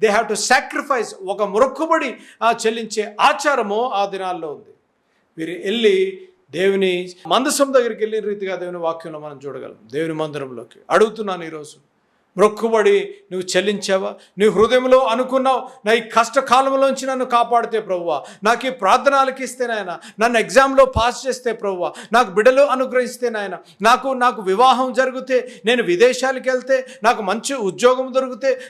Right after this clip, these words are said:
నాకు సేవలో నన్ను ముందుకు ప్రోత్సహిస్తే ప్రభువా, పలానా, పలానా, పలానా చేస్తాను" అనుకున్నావేమో. "నేను దేవుని వాక్యం ఎడతెగక చదువుతానని" అని వాగ్దానం చేసావేమో.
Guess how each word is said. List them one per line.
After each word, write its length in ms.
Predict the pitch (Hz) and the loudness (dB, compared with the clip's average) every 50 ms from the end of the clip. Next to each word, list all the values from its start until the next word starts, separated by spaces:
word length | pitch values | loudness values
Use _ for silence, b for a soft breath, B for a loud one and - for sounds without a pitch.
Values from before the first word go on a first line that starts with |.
| B | B
నాకు 180 | 208 254 262 262 | 0 0 0 0
సేవలో 480 | - - 208 196 240 269 277 269 277 277 | -2 0 2 4 4 4 6 4 4 4
నన్ను 240 | 277 277 269 277 | 4 0 -2 -2
ముందుకు 340 | 262 233 226 240 233 269 247 | -2 -2 -4 -4 -4 -4 -4
ప్రోత్సహిస్తే 600 | 247 - 240 254 247 254 269 262 240 - - 254 | -4 -2 -2 -2 -2 -2 -4 -6 -6 0 0 0
ప్రభువా, 400 | 254 247 247 247 254 262 262 - B B B - | 2 2 -2 0 0 0 0 -2 B B B 2
పలానా, 360 | 214 233 254 285 294 302 302 | 2 4 4 4 4 4 4
పలానా, 440 | 294 302 294 294 294 302 302 302 302 | 2 2 2 2 2 2 2 2 0
పలానా 500 | 294 - 285 285 285 285 277 277 262 - - 254 | -2 0 0 0 0 0 -4 -4 -4 -6 -4 -6
చేస్తాను" 360 | 254 220 - - 247 240 233 | -6 -6 -6 -6 -6 -4 -4
అనుకున్నావేమో. 680 | 226 214 202 202 196 202 196 185 175 170 151 147 131 B B B B B | -4 -6 -6 -8 -4 -4 -4 -4 -4 -6 -10 -10 -14 B B B B B
"నేను 180 | 202 240 254 233 | 0 2 2 0
దేవుని 400 | 170 - 196 247 262 277 277 269 | 2 4 4 4 6 6 4 0
వాక్యం 500 | 233 180 175 226 247 254 - 285 277 269 | 0 2 2 2 2 2 0 0 2 4
ఎడతెగక 680 | 247 240 254 254 247 247 240 202 214 202 - 233 214 - 202 | 4 4 2 0 0 -4 -4 -6 -10 -6 -4 -4 -4 -2 -4
చదువుతానని" 500 | 202 202 220 208 208 214 196 196 185 180 185 | -4 -4 -4 -4 -4 -2 -2 -2 -4 -2 -2
అని 140 | 202 233 247 | -2 0 2
వాగ్దానం 500 | 220 208 240 226 214 269 262 262 240 214 | 2 2 2 2 2 0 0 0 -2 -2
చేసావేమో. 560 | 226 220 - 226 208 196 190 185 196 202 202 | -2 -2 -2 -4 -6 -6 -6 -8 -8 -10 -12